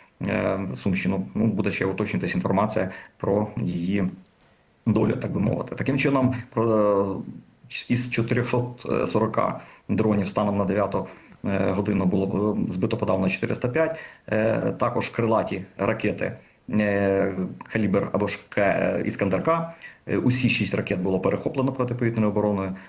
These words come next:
е, збито. Е, але, на жаль, на жаль, маємо і наслідки, е, які, про які доводиться говорити усім, і місцевій владі. Це загиблі люди, це постраждалі внаслідок російської терористичної, е,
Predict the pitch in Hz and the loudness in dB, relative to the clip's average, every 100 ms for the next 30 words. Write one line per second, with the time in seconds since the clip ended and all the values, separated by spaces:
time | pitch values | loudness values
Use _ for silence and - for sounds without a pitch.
0 | - 92 92 90 90 135 135 - - - | -2 0 2 2 2 2 2 -2 -4 -16
1 | - 98 101 117 113 101 120 120 - 101 | -2 0 2 4 2 2 0 0 -2 0
2 | 101 107 98 98 - 98 101 95 - 107 | 2 0 0 -4 -4 -2 0 -2 0 0
3 | 113 107 - 101 - - - - - - | 2 -2 -2 -4 -6 -12 -20 -8 -4 -2
4 | 101 95 104 110 110 - 104 92 98 107 | 0 0 2 2 2 -2 0 0 0 -2
5 | - - - 101 104 107 - 98 98 104 | -2 -12 -4 0 2 2 0 0 2 2
6 | 123 123 104 - 92 - 113 107 92 - | 2 0 -4 -4 -4 0 0 0 -2 -2
7 | 110 110 104 104 98 - - 95 - - | 0 0 2 0 0 -4 -4 -4 -4 -12
8 | - - 95 98 120 113 104 101 92 - | -18 -6 -2 2 4 4 4 2 -2 0
9 | 104 95 - - 101 - 95 92 120 110 | 0 0 -4 -4 -2 0 0 2 2 2
10 | 104 95 95 98 - - 104 92 92 - | 2 0 0 -2 -4 -4 -2 0 0 0
11 | 92 98 92 - 90 - 95 - - - | -2 0 -2 -2 -2 0 -2 -4 -10 -8
12 | 90 90 | 0 2